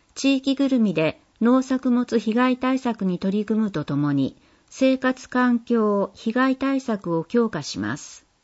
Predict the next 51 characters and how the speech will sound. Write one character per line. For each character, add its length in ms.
丸 320
四、 300
森 380
林 160
の 180
保 160
全 300
活 340
用 220
の 140
推 260
進。 420
森 280
林 240
の 180
持 140
つ 120
多 160
面 260
的 300
機 160
能 260
を 60
発 260
揮 140
さ 140
せ 140
る 120
た 160
め、 260
適 220
切 240
な 160
管 260
理 100
が 120
必 280
要 240
な 220
森 340
林 180
の 160
整 240
備 140
促 240
進 300
を 80
図 240
り 120
ま 180
す。 220